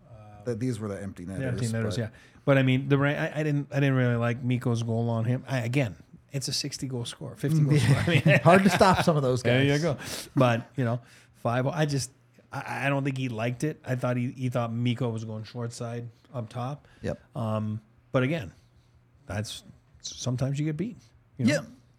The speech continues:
Speaker 2: Uh, trying to get it a little bit back on topic of the first period here. You kind of already mentioned it. I really don't have any problems with the Isles' first goal. It's a puck that gets thrown towards the net. It's tipped in nicely by Clutterbuck.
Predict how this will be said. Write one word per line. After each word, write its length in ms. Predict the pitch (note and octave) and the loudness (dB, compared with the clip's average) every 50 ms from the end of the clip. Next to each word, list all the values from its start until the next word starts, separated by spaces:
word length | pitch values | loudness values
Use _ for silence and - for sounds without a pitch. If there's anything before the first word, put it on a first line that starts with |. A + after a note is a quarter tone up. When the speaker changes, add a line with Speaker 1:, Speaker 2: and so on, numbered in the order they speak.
| - _ - | -20 _ -4
Speaker 2:
Uh, 340 | F#3 G3 G3 G3+ G3+ G3+ G3+ F#3+ F3 | -2 0 2 2 2 2 0 -2 -2
trying 260 | - - A#3+ A3+ G#3 | 2 4 6 8 8
to 80 | G3+ F3+ | 8 8
get 200 | D3+ C3+ F#3+ F3+ | 6 4 2 4
it 80 | F3+ E3+ | 4 4
a 60 | E3+ | 2
little 180 | E3 E3 D#3 D3+ | 4 4 4 4
bit 220 | C3+ D#3 D#3 - - - _ - | 2 0 -2 -4 -12 -20 _ -4
back 320 | - C3 B2+ B2 B2 - | -2 0 0 0 -2 -2
on 180 | C3+ B2+ B2+ A#2+ | -2 0 0 0
topic 380 | - B2+ A2+ A2 - C3 - | 2 2 2 2 2 2 2
of 40 | A2+ | 0
the 60 | A2 | 0
first 260 | G#2 - A#2 G#2+ - - | 2 2 2 2 2 2
period 280 | - C3 C3 B2 A2+ | 2 2 4 4 2
here. 140 | A2+ B2+ B2 | 2 0 0
You 100 | A#2+ A#2+ | 0 0
kind 200 | B2 C#3+ B2+ A#2 | -2 -2 -2 -2
of 40 | A2 A#2 | 0 -2
already 160 | A2+ A2 G#2+ | -2 -2 -2
mentioned 320 | A2 G#2+ G#2 - A2+ A2 | -4 -4 -4 -6 -4 -4
it. 140 | G#2+ G#2 - - | -4 -4 -2 2
I 260 | C3+ D#3 D#3+ D3+ B2 A#2 B2 | 4 4 4 4 2 -2 0
really 260 | C#3 C#3+ B2+ B2+ A#2+ | 0 0 2 0 0
don't 280 | - B2+ A#2+ A#2+ A#2 - | -2 -2 -2 -2 -4 -6
have 300 | - - A2+ A2+ A2 A2 | -4 -2 -2 0 0 -2
any 160 | G#2+ G#2+ G#2+ | -2 -4 -4
problems 540 | - - A2 G#2+ G#2+ G#2+ A2 A2+ A#2 A2 G#2 | -4 -2 -2 0 0 0 -2 -2 -4 -4 -4
with 100 | G#2+ G#2 | -6 -6
the 140 | A2 G#2 G2+ | -4 -4 -2
Isles' 280 | G#2 G#2+ G#2+ G#2 - | -2 -2 -2 -4 -6
first 320 | - - G#2+ G#2+ G#2 - - | -8 -8 -6 -6 -6 -8 -8
goal. 360 | - G#2+ A2 A2 A2 G#2+ A2 C#3+ | -6 -4 -2 -2 -2 -2 -4 -6
It's 100 | - - | -8 -6
a 40 | - | -2
puck 220 | - B2 A2+ - | 0 0 0 0
that 100 | - G2+ | -2 -4
gets 160 | F2+ A2+ G#2 - | -4 -4 -6 -4
thrown 220 | A2 G2 G2+ G#2 | -4 -2 -2 -2
towards 240 | G#2+ A2 G#2 G2+ F#2 | -2 -2 -4 -4 -4
the 60 | - G#2 | -4 -4
net. 280 | G2+ G2+ G2+ G2 - _ _ _ - - | -2 -2 -4 -4 -6 _ _ _ -14 -10
It's 160 | G#2+ G2+ - | -10 -10 -6
tipped 280 | - - A2 - - A2 | -2 -2 -2 -2 -2 -2
in 120 | G2+ F#2+ F#2 | 0 0 0
nicely 320 | F2 F2 F#2 - G2 F2+ | 0 -2 -4 -6 -6 -6
by 160 | D#2+ E2+ E2 | -6 -8 -8
Clutterbuck. 640 | - - F#2 F2+ F#2 F2 - F#2 F2+ - - - | -8 -8 -8 -6 -6 -6 -6 -6 -6 -8 -10 -14